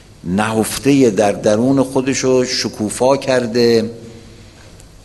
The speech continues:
یکی نمی‌تونه این کارو بکنه، این خسرانه. حالا خدا میگه یکی از چیزهایی که،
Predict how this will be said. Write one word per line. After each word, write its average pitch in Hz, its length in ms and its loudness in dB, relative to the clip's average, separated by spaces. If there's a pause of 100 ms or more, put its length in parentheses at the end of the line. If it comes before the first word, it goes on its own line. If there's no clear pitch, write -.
یکی 120 240 -2
نمی‌تونه 147 580 2
این 101 140 -4
کارو 95 240 -2
بکنه، 85 460 -10 (1120)
این 127 140 -4 (120)
خسرانه. 104 460 -4 (2250)
حالا 147 160 2
خدا 156 380 2
میگه 156 240 0
یکی 156 460 2
از 147 280 2
چیزهایی 120 760 0
که، 90 360 -2